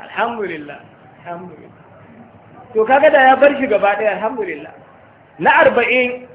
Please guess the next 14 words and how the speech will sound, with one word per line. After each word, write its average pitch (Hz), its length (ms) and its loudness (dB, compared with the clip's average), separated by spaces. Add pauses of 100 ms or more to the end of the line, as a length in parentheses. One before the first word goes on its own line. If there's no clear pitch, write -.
(760)
at-tarbiyatu 254 720 0
ala 262 340 4
qimatil 294 460 -2
waqt. 262 400 0 (840)
Ana 269 200 0
mana 254 320 0
tarbiya 254 540 2
kan 226 180 -6 (120)
ƙiman 277 580 0
lokaci. 214 840 -2 (1040)
Ka 208 140 2
duba 269 260 2 (160)
shahru 285 480 4
Ramadana, 240 880 2